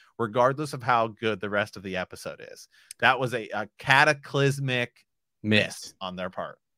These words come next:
Speaker 2: Miss.
Speaker 1: Cataclysmic miss. You can never go back and do that again. That, that, like, I
Speaker 2: Yeah.
Speaker 1: don't know who
Speaker 2: Well
Speaker 1: decided that, that that should be the theme they play, but that was a flat out epic fa-, that person
Speaker 2: Yeah.
Speaker 1: should be fired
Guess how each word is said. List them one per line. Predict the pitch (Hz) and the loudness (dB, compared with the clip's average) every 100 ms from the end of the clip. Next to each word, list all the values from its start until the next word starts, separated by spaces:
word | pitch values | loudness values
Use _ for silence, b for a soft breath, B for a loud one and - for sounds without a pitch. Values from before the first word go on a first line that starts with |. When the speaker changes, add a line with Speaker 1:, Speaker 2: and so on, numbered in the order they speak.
| - | -2
Speaker 2:
Miss. | 143 | 4
Speaker 1:
Cataclysmic | 151 151 143 120 110 101 | 6 4 4 0 -2 -8
miss. | 92 71 - - _ - | -10 -12 -16 -20 _ -14
You | 127 | -10
can | 127 110 | -8 -4
never | 117 147 175 165 | 2 2 2 0
go | 156 147 | 0 0
back | 123 113 113 - _ b b b | 2 0 0 -6 _ b b b
and | 117 104 | -6 -4
do | 117 | -4
that | 113 107 110 | 0 0 -2
again. | 92 92 67 71 _ | -6 -12 -12 -16 _
That, | 123 127 - | 4 4 4
that, | 131 151 - _ _ _ _ _ _ _ _ _ | 6 4 4 _ _ _ _ _ _ _ _ _
like, | 135 135 | 2 4
I | 135 | 6
Speaker 2:
Yeah. | |
Speaker 1:
don't | 175 | 6
know | 160 | 4
who | 139 | 2
Speaker 2:
Well | 185 | 0
Speaker 1:
decided | 175 165 175 160 139 120 | -2 0 4 6 4 2
that, | 113 110 104 104 _ - | 4 4 4 -2 _ -4
that | 123 | 0
that | - 127 - | 4 4 4
should | - 123 | -2 -6
be | 123 | -6
the | 117 | -8
theme | - 123 117 | -10 -10 -8
they | 110 104 | -8 -6
play, | 110 | -6
but | 107 | -2
that | 120 127 | -2 -2
was | 113 107 | -6 -10
a | 98 92 _ _ _ - | -10 -12 _ _ _ -4
flat | 139 143 143 143 | 2 6 6 2
out | 117 117 117 117 - _ - | -2 0 2 0 -6 _ 0
epic | 117 120 135 127 - _ _ _ | 0 0 -2 -4 -4 _ _ _
fa-, | _ 131 113 | _ -2 0
that | 113 123 - | 2 2 2
person | 135 113 | -4 -2
Speaker 2:
Yeah. | 95 | -2
Speaker 1:
should | 82 123 104 | -2 -6 -10
be | 107 92 | -12 -14
fired | - 90 85 53 - | -6 -6 -6 -10 -20